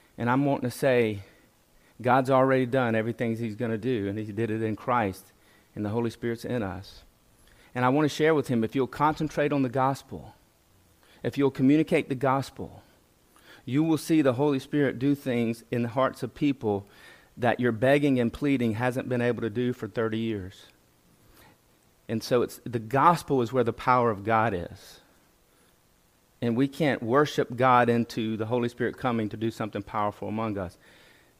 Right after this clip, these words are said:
That's, the whole approach is, is not a biblical approach that we see in Scripture. So the Spirit of Christ enters our hearts when we believe. Number two,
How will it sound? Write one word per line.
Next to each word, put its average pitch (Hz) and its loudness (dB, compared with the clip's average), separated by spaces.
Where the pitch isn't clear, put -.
That's, 117 -10
the 127 -8
whole 127 0
approach 127 0
is, 101 -8
is 113 -4
not 113 0
a 107 -2
biblical 101 -4
approach - -4
that 107 -4
we 110 -6
see 107 -6
in 101 -4
Scripture. 101 -10
So - -6
the 123 -2
Spirit 165 2
of 202 2
Christ 139 4
enters 139 2
our 151 4
hearts 120 0
when 127 2
we 131 2
believe. 104 -2
Number 139 4
two, 139 0